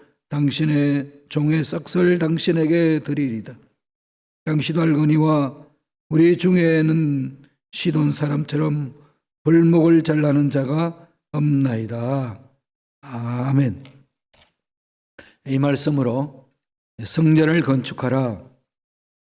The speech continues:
성전을 건축하라는 제목으로 은혜 말씀을 나누겠습니다. 성전의 역사는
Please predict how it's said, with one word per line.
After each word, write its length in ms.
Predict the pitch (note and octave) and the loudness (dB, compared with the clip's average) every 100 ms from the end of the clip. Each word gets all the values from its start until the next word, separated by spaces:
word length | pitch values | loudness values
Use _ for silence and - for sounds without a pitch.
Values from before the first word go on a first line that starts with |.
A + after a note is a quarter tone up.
| _ _ _ _ _ _ A2+ | _ _ _ _ _ _ -12
성전을 420 | C3 C3+ C#3+ C#3+ | -6 -4 -4 -4
건축하라는 680 | B2+ A#2 - C3+ B2 A#2+ | -6 -8 -6 -4 -4 -4
제목으로 680 | A2 A#2+ A2 G2+ C3 C3+ - - _ _ _ _ B2+ | -6 -6 -6 -6 -6 -8 -14 -20 _ _ _ _ -8
은혜 160 | A#2 | -6
말씀을 500 | G#2+ G#2+ G2 A2+ A#2+ A#2 | -6 -8 -8 -8 -6 -8
나누겠습니다. 1040 | G#2+ A2+ G#2+ G2+ - G#2 F#2 F2+ F#2 E2+ _ _ _ _ _ _ _ _ _ _ _ _ _ _ | -8 -8 -8 -10 -10 -12 -14 -16 -18 -20 _ _ _ _ _ _ _ _ _ _ _ _ _ _
성전의 720 | - G3 G3 F#3 F#3 F#3+ F#3+ | -4 0 2 2 2 4 2
역사는 800 | D3 - D#3 C#3+ E3+ C3 F#2+ F#2+ | 2 -2 -4 -2 -4 -6 -10 -20